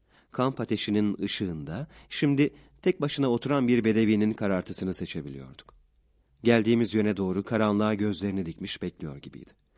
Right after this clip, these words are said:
Sonra gördüğü şeyden rahatlamışçasına telaşsız bir hareketle doğrulup ayağa kalktı ve kollarını çaprazlama göğsüne kavuşturdu. Bu hareketiyle belki de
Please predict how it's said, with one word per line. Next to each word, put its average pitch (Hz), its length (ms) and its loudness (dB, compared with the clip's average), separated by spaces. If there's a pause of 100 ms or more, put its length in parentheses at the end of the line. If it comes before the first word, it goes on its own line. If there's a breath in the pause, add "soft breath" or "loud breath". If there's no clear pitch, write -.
(220 loud breath)
Sonra 175 440 2 (260 loud breath)
gördüğü 147 360 6
şeyden 143 400 0
rahatlamışçasına 131 960 -4 (300 loud breath)
telaşsız 147 560 2
bir 117 280 0
hareketle 107 680 -2
doğrulup 98 540 -2
ayağa 82 260 -4
kalktı - 400 -20 (480 soft breath)
ve 113 160 2
kollarını 110 560 2 (340 soft breath)
çaprazlama 110 640 2
göğsüne 101 500 0
kavuşturdu. - 520 -14 (680 soft breath)
Bu 190 120 6
hareketiyle 151 720 2 (320 soft breath)
belki 170 300 4
de 139 180 4